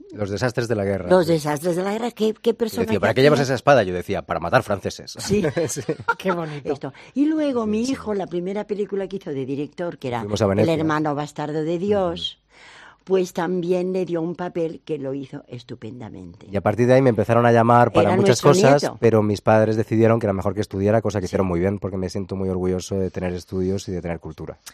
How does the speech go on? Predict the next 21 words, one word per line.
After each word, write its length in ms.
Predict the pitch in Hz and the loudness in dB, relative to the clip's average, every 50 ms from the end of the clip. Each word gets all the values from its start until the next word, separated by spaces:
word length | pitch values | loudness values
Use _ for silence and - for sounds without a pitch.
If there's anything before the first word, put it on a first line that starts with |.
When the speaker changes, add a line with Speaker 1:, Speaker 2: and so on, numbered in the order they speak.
| _ _ _ _ _ _ _ _ _ _ _ _ _ | _ _ _ _ _ _ _ _ _ _ _ _ _
Speaker 3:
Eh, 460 | 240 233 226 226 220 214 208 208 214 202 | -4 -2 -2 -2 -2 -2 -2 -4 -4 -4
tenemos 300 | - 208 208 233 254 - | -4 -2 -2 -2 -2 -2
que 120 | - 285 214 | -2 -2 -2
cerrar, 400 | 240 262 247 240 240 247 254 - | -2 -2 -2 0 0 -2 0 0
pero, 540 | 254 226 214 202 190 185 180 185 190 180 214 214 | -2 0 0 0 0 0 0 -2 -4 -6 -8 -10
Asunción, 420 | 208 190 - 233 208 - 269 277 262 | -8 -6 -6 -6 -4 -4 -4 -4 -4
¿te 100 | 269 240 | -6 -6
queda, 460 | - 269 285 320 339 339 320 302 277 - | -4 -4 -4 -4 -4 -4 -4 -6 -4 -4
eh, 360 | 220 214 208 202 196 196 208 | -2 -2 0 0 0 0 0
algún 440 | 208 196 196 196 233 233 220 190 - _ _ _ _ _ | 0 0 0 0 -2 -2 -4 -6 -10 _ _ _ _ _
personaje 480 | - 208 185 - 202 190 196 - - 185 | -4 -4 -4 -4 -4 -6 -4 -4 -4 -4
por 100 | - 175 | -2 -4
interpretar? 460 | 170 165 170 156 - 170 160 196 226 | -2 -2 -4 -4 -2 -2 -2 -2 -2
Es 100 | 269 - 320 | -2 -4 -4
una, 200 | 339 320 302 269 | -4 -4 -4 -4
es 200 | 247 247 - - | -4 -4 -4 -4
un 140 | 302 294 269 | -4 -2 0
lugar 240 | 254 214 208 196 - | 0 0 0 0 0
común 260 | 185 175 185 190 185 | -2 -2 -2 -2 -4
esta 200 | 170 - - 170 | -4 -4 -6 -6
pregunta, 560 | - - 156 156 185 196 180 - 139 139 202 | -6 -6 -4 -4 -4 -6 -6 -6 -6 -8 -8